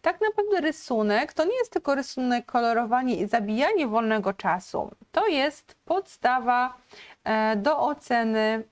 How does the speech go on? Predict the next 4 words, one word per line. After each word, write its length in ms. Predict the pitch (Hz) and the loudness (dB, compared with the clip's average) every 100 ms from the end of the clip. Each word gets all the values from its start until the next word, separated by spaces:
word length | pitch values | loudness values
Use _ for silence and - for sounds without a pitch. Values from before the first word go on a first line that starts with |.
| - | -10
mm, 600 | 202 208 202 202 214 214 - - | -6 -4 -4 -2 -2 -4 -8 -12
rozwoju 560 | - 277 294 - 240 294 | -2 0 0 -2 -2 -2
poznawczego 840 | - 240 220 262 269 - 180 220 | -4 -8 -2 -4 -4 -4 -4 -2
dziecka. 560 | 233 254 254 - 180 147 | -2 -2 -2 -4 -2 -2